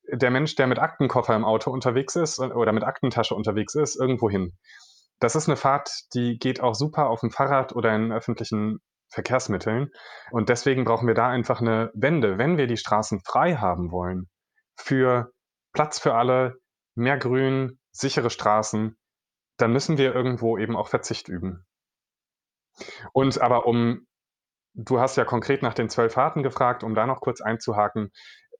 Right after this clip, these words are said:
Das ist eine Zahl, die wir jetzt mal einfach so zur Diskussion stellen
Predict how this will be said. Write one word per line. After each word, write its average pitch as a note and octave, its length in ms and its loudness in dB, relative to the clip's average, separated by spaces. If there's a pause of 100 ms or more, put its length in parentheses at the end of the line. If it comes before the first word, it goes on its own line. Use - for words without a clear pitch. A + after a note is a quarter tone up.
Das B2 280 0
ist E3+ 120 0
eine C#3 100 2
Zahl, C3+ 260 2
die B2+ 100 0
wir A#2+ 80 0
jetzt A#2+ 200 0
mal A2+ 100 2
einfach B2 200 -2
so B2 120 -2
zur - 160 -6
Diskussion A#2+ 520 -2
stellen A#2 500 -2